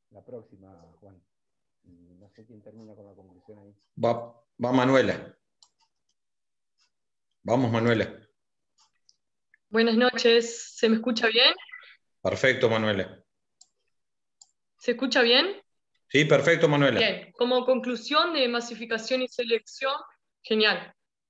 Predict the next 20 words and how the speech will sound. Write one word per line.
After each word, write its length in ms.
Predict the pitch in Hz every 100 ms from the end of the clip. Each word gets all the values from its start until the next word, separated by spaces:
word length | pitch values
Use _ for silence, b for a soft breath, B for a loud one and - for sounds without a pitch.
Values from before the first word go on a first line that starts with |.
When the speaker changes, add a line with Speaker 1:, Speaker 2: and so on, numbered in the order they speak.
| _ -
Speaker 3:
Eh, 260 | 220 220
concluimos 600 | 220 233 226 247 269 277 277
que 240 | 247 240
toda 240 | 240 262
selección 920 | 269 254 240 240 - 269 277 320 339
se 180 | - -
entiende 500 | 240 226 240 262 262
como 240 | 254 233 220
consecuencia 680 | 220 220 226 240 247 247
de 60 | 226
un 140 | 233
proceso 540 | 226 214 - 254 254 247
de 120 | 226
masificación 1120 | 214 202 214 220 214 214 - 247 262 285 330 _ _ _ _
que, 240 | - 220 220
sobre 260 | 226 220
todo 240 | 220 247 247
en 80 |
estas 280 | 247 247 240
edades, 640 | 247 247 262 262 294 311 -